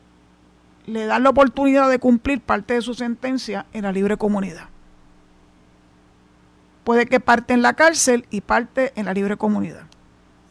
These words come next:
Así es el sistema.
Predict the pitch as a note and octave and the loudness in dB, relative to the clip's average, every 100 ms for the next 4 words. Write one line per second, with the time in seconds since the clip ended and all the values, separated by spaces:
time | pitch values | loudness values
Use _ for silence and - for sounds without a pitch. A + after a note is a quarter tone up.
0 | _ _ _ _ _ _ _ _ _ _ | _ _ _ _ _ _ _ _ _ _
1 | _ _ _ _ _ _ _ _ _ _ | _ _ _ _ _ _ _ _ _ _
2 | _ _ _ - G#3 B3 B3+ C4+ B3 - | _ _ _ -4 -2 4 4 6 2 -2
3 | E3+ D3+ | -8 -10